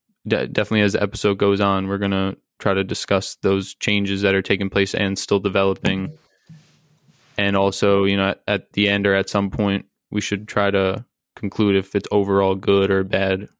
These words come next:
for, uh, humanity, I guess. Um, there was a study done by Pew Research that shows while the overall experience of dating apps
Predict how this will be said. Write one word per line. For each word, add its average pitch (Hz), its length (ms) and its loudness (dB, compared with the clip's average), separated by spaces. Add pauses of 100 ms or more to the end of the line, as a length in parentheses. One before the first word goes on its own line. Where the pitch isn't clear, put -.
(240)
for, - 320 -2
uh, - 200 -6 (680)
humanity, 98 540 -4
I - 40 -8
guess. - 260 -10 (920)
Um, 101 480 -2
there 110 120 2
was 117 100 2
a 113 40 0
study 117 380 -2
done 123 480 0
by 101 220 0
Pew 110 320 -2
Research 104 800 -4 (480)
that 101 120 2
shows 104 400 0 (140)
while 107 320 2
the 117 160 2
overall 107 400 2
experience 101 480 -2
of 98 140 -4
dating 101 300 0
apps 104 300 -4